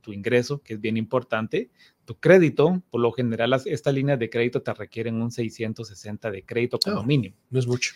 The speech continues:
Speaker 1: Y luego te va a pedir una evaluación porque van a pedir el valor de la propiedad para poder determinar qué porcentaje te pueden dar.
Speaker 2: Claro.
Speaker 1: Entonces, después de eso, ya te dan tu línea de crédito, ya tú puedes, si no tienes balance, no tienes pago.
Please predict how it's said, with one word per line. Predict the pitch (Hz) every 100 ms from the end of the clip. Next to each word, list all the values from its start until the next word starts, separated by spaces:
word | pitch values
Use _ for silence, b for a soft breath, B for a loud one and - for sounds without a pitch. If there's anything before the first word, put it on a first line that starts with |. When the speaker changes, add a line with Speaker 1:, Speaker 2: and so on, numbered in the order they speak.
| B B
Speaker 1:
Y | 196
luego | 214 208 208
te | 135
va |
a | 135
pedir | 139 131
una | 139 147
evaluación | 143 147 135 170 190
porque | 202 117
van | 110
a | 117
pedir | - 104 107
el | 110
valor | 101 98 107
de | 110
la | 110 113
propiedad | 135 - 139 160 -
para | 123 101
poder | - 104 107
determinar | 117 - 101 101 104 107 -
qué | 120
porcentaje | 127 113 98 101 101
te | 98 -
pueden | 104 98 98
dar. | 104 - _
Speaker 2:
Claro. | - 98
Speaker 1:
Entonces, | 92 120 131
después | 127 - - 143
de | 139 143
eso, | 139
ya | 165 127
te | -
dan | 120 120
tu | 120
línea | 120 135 170
de | 185
crédito, | 185 214 214 233
ya | 165
tú | 120 123
puedes, | - 113 120 - b b b
si | - 120
no | 123
tienes | 135 147 143
balance, | 135 135 143
no | 139
tienes | - 101 98
pago. | - 170 104